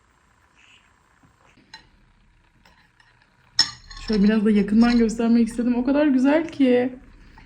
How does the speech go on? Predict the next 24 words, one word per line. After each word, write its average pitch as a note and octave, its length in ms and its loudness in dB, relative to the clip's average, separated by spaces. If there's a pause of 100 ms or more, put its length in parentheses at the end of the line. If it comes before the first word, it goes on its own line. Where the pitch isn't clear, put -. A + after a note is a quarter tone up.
(200)
Şimdi A#3+ 340 4
gördüğünüz A#3+ 480 6
gibi C4+ 160 6
eriştesi C#4+ 680 2
evet C4 320 2
çok D4 240 0
benziyor B3+ 360 8
ama D#4+ 260 4 (1160)
böyle D4+ 440 6 (920)
ya C4 240 8
sanki E4 460 2 (560)
hani B3 400 6 (160)
pirinç C#4 460 6
unuyla C4 400 10
yapılmış F#3+ 600 4
gibi. F#3+ 200 4
Bilmiyorum B3 320 10
hani G3 160 4
pirinç G#3 360 4
keklerinde A#3+ 440 4
o A#3+ 100 4
saydamlık A#3 720 4
var F#4 140 0
ya. F3+ 340 2